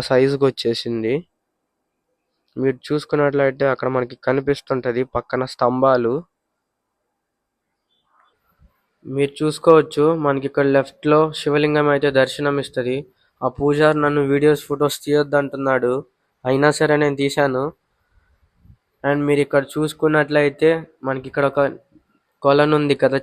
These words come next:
చిన్నది, ఇదే పూర్వం మనకి అగస్త్య మహాముని ఫస్ట్ కనుగొన్న పుష్కరిణి ఇదే. ఆయన ఇక్కడే స్నానం చేసేవాడు and ఈ వాటరే తాగేవాడు. మీరు చూసుకోవచ్చు వాటర్ ఎంత ప్యూర్,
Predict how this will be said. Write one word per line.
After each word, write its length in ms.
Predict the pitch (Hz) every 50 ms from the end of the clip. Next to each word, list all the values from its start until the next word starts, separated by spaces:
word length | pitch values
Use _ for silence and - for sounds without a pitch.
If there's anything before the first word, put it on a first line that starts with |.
| - -
చిన్నది, 400 | 135 139 143 143 139 131 135 170 208 208 _ _ _ _ _ _ _ _ _ _ -
ఇదే 260 | 131 135 143 151 151 165 180 180 - -
పూర్వం 320 | 147 147 147 151 156 151 143
మనకి 200 | 143 139 135 - 135
అగస్త్య 340 | 131 135 143 - - - 165 151 147 143
మహాముని 500 | 139 139 143 143 139 139 135 135 143 170 196 - _ _ _ _ _ -
ఫస్ట్ 280 | 143 - - _ - 160 - _ _ -
కనుగొన్న 400 | 151 147 151 151 151 151 147 143 139 -
పుష్కరిణి 560 | - 143 - - - - 160 151 151 151 151 147 139 131
ఇదే. 200 | 123 131 131 147 170 190 - - 131
ఆయన 140 | 131 131 131 131
ఇక్కడే 260 | - - 151 151 160 151 -
స్నానం 360 | - 147 143 143 143 147 143 147
చేసేవాడు 640 | 151 143 - - 147 143 143 147 147 143 143 175 214 226 - - - - - - - - 139
and 120 | 143 143 143 139
ఈ 40 | 143 143 143
వాటరే 320 | 143 147 143 143 151 151 143 -
తాగేవాడు. 640 | 139 131 135 135 143 139 139 135 131 127 117 120 123 151 180 - _ _ _ _ _ _ _ _ _ _ _ _ _ _ _ _ _ _ _ _ -
మీరు 160 | 135 139 135 - -
చూసుకోవచ్చు 640 | 151 156 151 - - 165 165 156 143 156 - 151 156 165 156 147
వాటర్ 300 | 143 143 147 147 - 151 147
ఎంత 140 | 143 143 151 139 -
ప్యూర్, 280 | - 143 151 151 156 156